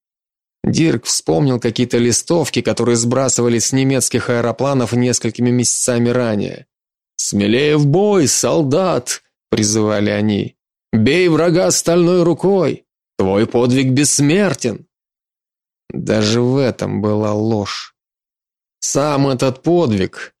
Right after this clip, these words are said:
заставлявший их тянуть умирающие тела всё в новые и новые схватки, оказался смертен и умер быстрее их самих. Мертвецы шли в бой, понимая, что даже самое беззаветное мужество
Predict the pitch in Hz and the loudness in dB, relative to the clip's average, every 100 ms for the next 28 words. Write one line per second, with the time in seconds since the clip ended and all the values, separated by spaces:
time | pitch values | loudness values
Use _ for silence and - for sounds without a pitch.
0 | - 104 101 117 120 135 123 - 127 - | -4 -2 0 0 0 0 0 0 -2 0
1 | 156 156 - - 131 135 156 143 - 143 | 0 2 0 -2 0 2 0 -2 0 0
2 | 135 151 135 - 135 127 131 156 127 - | 2 2 0 0 0 0 0 0 -2 -6
3 | _ _ - - 131 135 147 165 175 147 | _ _ -6 0 0 2 2 2 2 0
4 | 135 - 143 147 160 143 131 107 - 160 | 0 0 0 2 2 2 0 -2 -2 -2
5 | 156 - 120 113 123 120 135 117 - 117 | -2 -2 -2 0 0 0 0 -2 -2 -2
6 | - 147 180 180 127 131 117 - _ 131 | 0 2 2 0 0 0 -2 -6 _ 0
7 | 135 165 147 123 - _ _ _ - 175 | 2 2 2 0 -4 _ _ _ -2 0
8 | 120 - 143 156 143 120 117 147 135 - | 0 0 0 2 2 0 0 0 0 0
9 | - 120 120 131 120 - - _ _ _ | -2 0 0 0 0 -4 -20 _ _ _
10 | _ _ _ _ _ - 127 151 185 190 | _ _ _ _ _ -2 0 2 2 2
11 | - 208 - 170 143 131 196 156 120 123 | 2 2 2 2 2 2 2 2 0 0
12 | 151 139 - 127 131 127 123 - 143 151 | 0 0 -2 -2 0 0 0 -2 -2 0
13 | 135 110 107 110 120 113 120 139 139 151 | 0 0 0 0 0 2 2 2 2 0
14 | 131 127 131 147 143 117 - 120 107 | 0 0 2 2 0 0 0 0 0